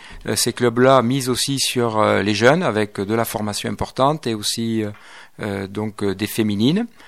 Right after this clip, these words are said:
Euh, il y a aussi le tennis avec, euh, le club associé à celui de Beyssac, euh, le tennis club Beyssac Virazeille. Euh, voilà, il y a aussi un club de danse, euh, avec, euh, donc, des activités, euh, pour les jeunes, euh,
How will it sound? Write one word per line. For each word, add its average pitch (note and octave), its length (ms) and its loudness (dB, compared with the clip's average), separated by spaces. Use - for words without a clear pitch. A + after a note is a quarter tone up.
Euh, G2+ 640 -2
il G2 80 -6
y B2 100 2
a C3 60 6
aussi B2+ 440 0
le G#2+ 720 -2
tennis - 720 -4
avec, G#2+ 400 -6
euh, G2 140 0
le G#2 120 -2
club G#2+ 520 0
associé - 460 -2
à A#2 60 2
celui A2 260 -6
de G#2 80 -2
Beyssac, A#2 640 -2
euh, F#2+ 460 -8
le F#2 160 -8
tennis B2 340 -2
club A#2 360 0
Beyssac G2+ 480 -4
Virazeille. A2+ 720 -2
Euh, G2+ 380 -2
voilà, G2 280 2
il B2+ 80 2
y A#2 60 2
a G#2+ 60 4
aussi A2 400 -2
un G#2 120 0
club G#2+ 220 -4
de G#2 120 -2
danse, B2+ 520 2
euh, G#2+ 880 -2
avec, G#2 380 -4
euh, G2+ 280 -2
donc, G#2 380 -6
des G2 300 -6
activités, G#2 720 -2
euh, F#2+ 220 -2
pour A2+ 220 -8
les A2+ 120 0
jeunes, A#2 380 6
euh, G2 320 -4